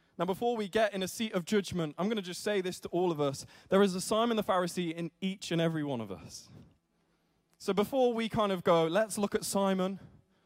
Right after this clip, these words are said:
because Simon's a bad person," just think, "Where is a Simon in me?" Okay?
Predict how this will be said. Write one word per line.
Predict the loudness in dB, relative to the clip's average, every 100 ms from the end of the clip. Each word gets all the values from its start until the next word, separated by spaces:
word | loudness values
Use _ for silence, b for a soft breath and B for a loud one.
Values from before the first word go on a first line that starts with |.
| B B
because | 0 0
Simon's | 2 0 0 -2 0
a |
bad | 0 2
person," | 4 2 2 -2
just | -2 -4 0
think, | -2 -2 B B B B
"Where | 0 0 0
is | -2
a | -6
Simon | -4 -4 -4 -6
in | -10
me?" | -12 -16 B B B B _ -2
Okay? | 0 0